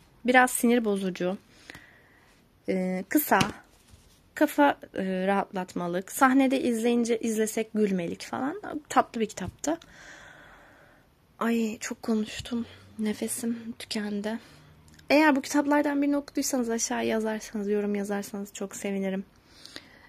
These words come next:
Ee, özellikle, e,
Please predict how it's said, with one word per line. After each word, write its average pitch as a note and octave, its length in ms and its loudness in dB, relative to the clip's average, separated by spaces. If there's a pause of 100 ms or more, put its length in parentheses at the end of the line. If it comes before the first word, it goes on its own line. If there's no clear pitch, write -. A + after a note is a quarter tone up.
(160)
Ee, G3 460 2 (1160)
özellikle, A3 800 4 (120)
e, F3 420 -2